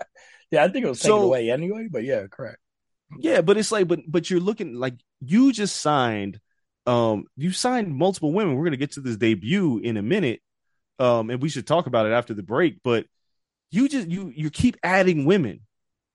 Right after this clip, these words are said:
Speaker 2: and none of them have stories. Why does Ruby Soho not have a story? Now, granted, she's been thrown on her head to get her face busted. They're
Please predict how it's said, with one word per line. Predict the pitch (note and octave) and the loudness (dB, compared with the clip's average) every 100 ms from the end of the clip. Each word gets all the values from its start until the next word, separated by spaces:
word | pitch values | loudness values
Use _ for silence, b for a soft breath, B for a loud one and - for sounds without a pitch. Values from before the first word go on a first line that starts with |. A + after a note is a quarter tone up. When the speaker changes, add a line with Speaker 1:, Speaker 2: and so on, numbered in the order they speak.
| _ | _
Speaker 2:
and | E3 D#3+ F3 | 0 0 2
none | A#3 G#3+ | 4 4
of | F3 | 2
them | G3 | 0
have | F#3 E3+ | 0 -2
stories. | - - A3+ B3 C3+ F2+ - _ _ _ _ _ _ _ _ | -6 -12 -6 -4 -4 -6 -12 _ _ _ _ _ _ _ _
Why | - A2 G3+ C#4+ | -6 0 2 2
does | C#4+ G#3+ D#3+ C#3 | 0 -4 -8 -6
Ruby | E3+ C4+ A3 | -2 0 0
Soho | - B3+ A3+ F#3 | -2 0 0 0
not | C#3 C#3 G#3 F#3+ | -2 -4 -4 -2
have | F#3 E3+ | -2 -2
a | |
story? | D#3 F#3+ D3+ | -6 -4 -4
Now, | A2 A2+ F2+ | -4 -8 -10
granted, | A#2+ G3+ E3 C#3 | -2 0 0 -4
she's | D3 C3+ | -10 -8
been | B2+ | -8
thrown | - E3 E3+ | 2 4 4
on | D#3 | 2
her | C3 | 2
head | C3+ C3 | 0 0
to | |
get | C3 A#2 | -2 -4
her | F#2+ | -6
face | - E3+ F3 C3 | -2 0 0 -2
busted. | B2 C#3+ C#3 | 0 0 0
They're | B2+ A#3 | -4 -6